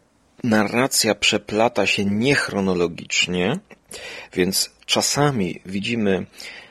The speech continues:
jak oni się poznają, e, później niż na przykład ich wspólny wyjazd. To jest zależne od tego, jak artysta nam chce opowiedzieć tę historię,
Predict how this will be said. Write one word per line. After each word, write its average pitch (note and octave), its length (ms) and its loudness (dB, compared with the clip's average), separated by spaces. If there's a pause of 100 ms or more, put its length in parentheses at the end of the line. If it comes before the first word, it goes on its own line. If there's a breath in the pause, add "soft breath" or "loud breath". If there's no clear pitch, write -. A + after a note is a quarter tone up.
(220 loud breath)
jak F2 220 0
oni A#2 180 2
się A2 160 0
poznają, G#2 1000 0 (380)
e, F#2+ 220 -4
później D3+ 680 2
niż C3+ 420 0
na A#2 140 2
przykład - 420 0
ich - 140 -4
wspólny A2 460 2
wyjazd. - 500 0 (840 loud breath)
To C3 400 4
jest A2+ 380 2
zależne G#2 680 2
od A2 160 -6
tego, G#2+ 240 -2
jak G2+ 260 2
artysta G#2+ 480 -2
nam G2+ 160 0
chce G#2+ 220 -2
opowiedzieć F#2+ 480 -4
tę F#2 140 -4
historię, G#2 640 -2